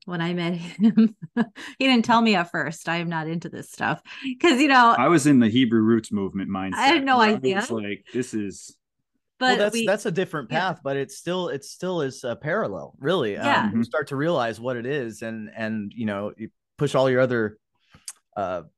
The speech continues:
Speaker 3: preconceived notions out, out of the way. And, and yeah, so it's, it's interesting that we're all from a different parallel line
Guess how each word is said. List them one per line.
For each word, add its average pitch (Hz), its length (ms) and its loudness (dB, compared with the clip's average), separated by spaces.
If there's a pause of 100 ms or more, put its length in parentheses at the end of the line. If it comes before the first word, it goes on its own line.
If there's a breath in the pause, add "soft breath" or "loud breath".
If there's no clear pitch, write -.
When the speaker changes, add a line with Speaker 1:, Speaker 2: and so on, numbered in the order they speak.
Speaker 3:
preconceived 165 500 2
notions 123 480 2
out, 101 240 0
out 107 160 0
of 98 80 -6
the 98 80 -6
way. 98 240 -4
And, 113 240 -4 (340 soft breath)
and 127 140 -2
yeah, 151 240 2
so 139 200 -2
it's, 135 340 -2
it's 135 260 -8
interesting 131 460 -4
that 110 120 -4
we're 113 220 -4
all 123 220 0
from 127 200 -6
a 110 60 -4
different 120 460 -6 (1400)
parallel 139 600 0
line 110 460 -6